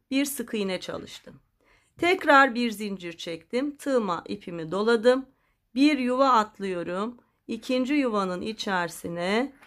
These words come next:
fıstık çalışmamı yapmaya başlıyorum. Birincisini yaptım. Araya iki zincir çektim. İkinci fıstık çalışmamı yaptım. Araya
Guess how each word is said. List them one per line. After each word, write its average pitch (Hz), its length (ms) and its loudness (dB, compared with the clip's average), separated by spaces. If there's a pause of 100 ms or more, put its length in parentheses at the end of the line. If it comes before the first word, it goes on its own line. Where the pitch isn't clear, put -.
(180)
fıstık 277 600 -2
çalışmamı 202 880 0 (180)
yapmaya 202 640 0
başlıyorum. - 680 -4 (2500)
Birincisini 254 640 4
yaptım. 202 720 0
Araya 247 320 2
iki 240 280 -6
zincir 190 500 -6
çektim. 175 840 -4 (480)
İkinci 262 480 0
fıstık 240 520 -4
çalışmamı 180 760 -4 (840)
yaptım. 190 880 0
Araya 180 520 -4